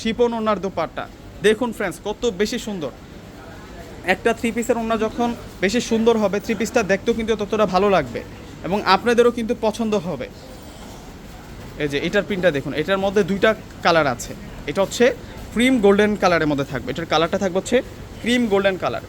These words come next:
এই যে এটা সিকোয়েন্সের কাজ আর ফুল বডিতে কিন্তু সুন্দর করে আমরা কাজ করা পেয়ে যাচ্ছি। এই যে এটা স্লিভসের অংশ, দেখুন স্লিভসটা সম্পূর্ণ বুটিক্সের কাজ করা। পাকিস্তানের ড্রেসগুলোর টাইপসই হচ্ছে আলাদা, দেখতেই হচ্ছে অন্যরকম লাগে,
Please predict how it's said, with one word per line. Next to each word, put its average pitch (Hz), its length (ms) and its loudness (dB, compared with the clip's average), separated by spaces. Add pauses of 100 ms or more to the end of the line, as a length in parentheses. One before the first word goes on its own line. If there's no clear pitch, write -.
এই 147 80 -4
যে 160 100 -2
এটা 170 180 -4
সিকোয়েন্সের 208 500 -2 (100)
কাজ 254 140 6 (420)
আর 147 140 0
ফুল 226 220 2
বডিতে 202 300 2
কিন্তু 214 220 0
সুন্দর 202 280 2
করে 202 160 2
আমরা 185 200 4
কাজ 175 100 2 (100)
করা 180 200 4
পেয়ে 165 180 0
যাচ্ছি। - 260 -6 (2000)
এই 147 60 -4
যে 151 120 2
এটা 190 120 6 (180)
স্লিভসের 196 500 6
অংশ, 135 140 -2 (140)
দেখুন 156 180 0 (100)
স্লিভসটা 180 400 2
সম্পূর্ণ 190 380 2
বুটিক্সের 170 440 0
কাজ 131 100 2 (100)
করা। 104 120 -4 (500)
পাকিস্তানের 180 500 2
ড্রেসগুলোর 165 400 4 (140)
টাইপসই 175 400 2
হচ্ছে 180 260 -4
আলাদা, 120 260 -2 (240)
দেখতেই 208 360 6
হচ্ছে 196 240 -2
অন্যরকম 165 440 0
লাগে, - 200 -10